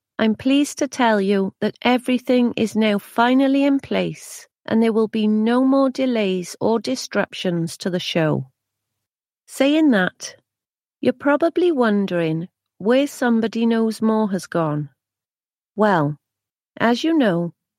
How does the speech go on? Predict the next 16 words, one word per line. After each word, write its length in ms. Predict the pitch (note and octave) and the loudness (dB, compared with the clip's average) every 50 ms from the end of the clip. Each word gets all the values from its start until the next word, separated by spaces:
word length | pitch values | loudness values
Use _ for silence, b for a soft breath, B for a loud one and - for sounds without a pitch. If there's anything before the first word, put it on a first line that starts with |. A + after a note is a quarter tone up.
| _ _ - | _ _ -4
Somebody 480 | - A3 A#3 B3 C4 D4 C4+ D#4 D#4 | -2 0 2 2 2 2 2 2 2
Knows 380 | D4+ D4+ D4+ D4+ D4 C#4+ - - | 2 2 2 2 0 -2 -2 -2
More 380 | G#3+ G3 F3+ D#3+ C#3 D3+ C#3+ - _ _ _ | 0 0 2 0 0 -2 -4 -10 _ _ _
was 200 | - G3+ G#3+ G#3+ | -4 -4 -2 0
originally 880 | A#3+ A#3+ A3+ C4 C#4 C#4 - - C#4 D4 C#4 A3+ F#3+ E3+ E3 E3+ - - _ _ _ _ - | 0 0 0 0 -2 -2 -2 -2 0 0 0 2 0 0 -2 -4 -6 -8 _ _ _ _ 0
only 440 | A3+ B3 B3+ C4+ C#4+ D4+ D#4 C#4 - _ | 2 2 2 2 2 0 0 -2 -4 _
ever 300 | - G#3+ G#3 G3 G#3+ G#3 | 0 0 0 0 0 -2
intended 840 | G#3 G#3+ G#3+ G#3+ G#3 - G#3+ G3+ F#3+ F#3 F3+ F3 - D#3 D#3 - - - _ _ | 0 0 0 0 -2 -2 -2 -2 0 -2 -2 -2 -2 -4 -4 -4 -8 -16 _ _
to 100 | G#3 G3+ | -6 -4
be 180 | G3+ - G3 G3+ | -4 -2 -2 -2
a 80 | G3 | -2
one-off 500 | F#3 F#3 F#3+ G#3+ A3 A3 A3+ A3+ A3 A3 | -2 -2 0 0 2 2 2 0 -2 -4
series 920 | - - - - G3+ G3 F#3 F3 E3 D#3 D3+ D3 D3 C#3+ - - - - - _ _ _ _ _ _ - | -8 -12 -6 -2 -2 0 0 0 0 -2 -2 -2 -4 -6 -10 -16 -18 -18 -20 _ _ _ _ _ _ 2
in 160 | A3 A3 G#3+ | 2 4 4
a 120 | G#3 G3+ | 4 2
bid 360 | G3+ - A3+ A#3+ C4 B3+ - | 2 2 2 2 2 0 -4